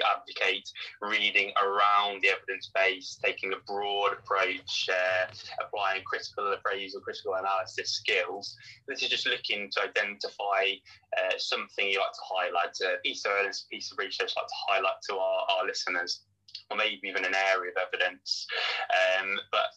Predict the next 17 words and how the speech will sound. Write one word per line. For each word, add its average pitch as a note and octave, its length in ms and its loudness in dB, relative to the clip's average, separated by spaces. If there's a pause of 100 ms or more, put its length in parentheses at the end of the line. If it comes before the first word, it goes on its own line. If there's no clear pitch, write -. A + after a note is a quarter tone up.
(200)
looking A#2 220 0
at G#2 100 -2
one C3+ 160 -4
piece - 220 -8
of G2 100 -4
research G2+ 800 0
you C3+ 120 0
like A2 160 2
to - 140 -14
highlight, G2 640 2 (180)
uh, F#2+ 460 6 (120)
or F#2+ 180 -2
wish - 300 -2
you - 120 0
could G#2 100 0
have F#2+ 140 0
read F#2+ 200 2